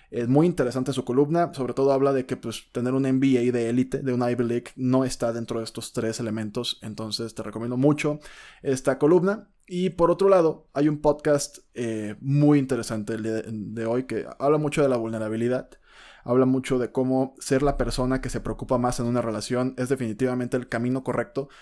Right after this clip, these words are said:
para, pues, tener una vida plena y mucho más feliz de lo que muchos tenemos a la hora de que nos limitamos y no queremos regalarnos a la otra persona. Entonces, estos son dos puntos, te podría recomendar un tercero, tal vez, que se llama Tres atajos para el pensamiento de alto nivel,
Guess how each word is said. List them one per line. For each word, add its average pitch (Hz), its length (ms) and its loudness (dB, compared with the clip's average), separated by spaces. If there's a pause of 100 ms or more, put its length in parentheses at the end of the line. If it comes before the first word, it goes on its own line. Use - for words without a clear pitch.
(220)
para, 123 540 0
pues, - 300 -8 (160)
tener 120 380 -4
una 123 180 -2
vida 117 500 -4 (260)
plena 120 340 -2 (240)
y 120 160 -6
mucho 113 400 -4
más 110 180 -8
feliz 107 460 -6
de 117 140 -6
lo 110 100 -4
que 120 80 -6
muchos 120 320 -4
tenemos 117 400 -4
a 113 60 -2
la 113 120 -2
hora 117 200 0
de 117 100 -4
que 113 100 -6
nos 113 280 -6
limitamos 117 640 0
y 110 40 -10
no 110 140 -10
queremos 110 580 -6
regalarnos 110 600 -4
a 110 60 -6
la 107 80 -6
otra 107 180 -8
persona. 85 320 -12 (460)
Entonces, 135 800 2 (160)
estos 143 280 0
son 143 240 2
dos 143 220 4
puntos, 190 380 2
te 160 80 -2
podría 143 240 4
recomendar 139 400 0
un 139 120 -2
tercero, 170 540 2 (400)
tal 139 180 2
vez, 143 240 2
que 127 80 -6
se 120 120 -6
llama 127 260 0
Tres 135 200 0
atajos 135 420 -4
para 117 160 0
el 110 100 -4
pensamiento 117 480 -4
de 120 60 -2
alto 117 180 -4
nivel, 117 400 -4